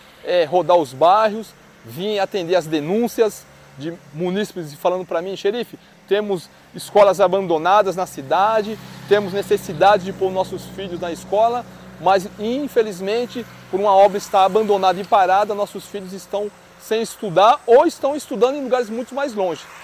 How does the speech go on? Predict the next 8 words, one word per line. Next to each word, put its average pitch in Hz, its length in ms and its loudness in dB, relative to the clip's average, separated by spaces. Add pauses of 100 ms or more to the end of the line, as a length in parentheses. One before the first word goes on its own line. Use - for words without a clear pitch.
(380)
Então, 233 320 2 (560)
a 147 60 -8
minha 202 160 -2
função 214 380 -4
de 185 80 -8
fiscalizador 220 760 0
é 180 80 2
essa, - 220 -8